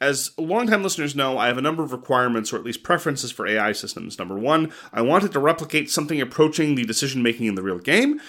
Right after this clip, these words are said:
And number two, I wanted to be easily adjudicated, because I don't want to be spending twice as much time adjudicating the A I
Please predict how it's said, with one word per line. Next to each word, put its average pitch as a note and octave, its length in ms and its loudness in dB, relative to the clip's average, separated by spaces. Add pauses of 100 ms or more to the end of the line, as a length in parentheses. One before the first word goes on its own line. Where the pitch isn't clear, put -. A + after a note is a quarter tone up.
(220)
And B2 120 0
number B2 100 -2
two, E3+ 240 4
I D#3 40 10
wanted C#3+ 320 4
to C3 60 -4
be A#2+ 240 -6
easily B2 320 0
adjudicated, F#2+ 640 -2 (200)
because - 200 -8
I G2 80 0
don't A#2+ 240 0
want C3+ 100 0
to B2+ 60 2
be A#2 80 0
spending A2+ 340 2
twice B2+ 320 2
as B2+ 80 -2
much B2+ 220 0
time G#2+ 420 0 (240)
adjudicating B2 480 0
the G#2 280 0
A - 20 6
I A2+ 300 4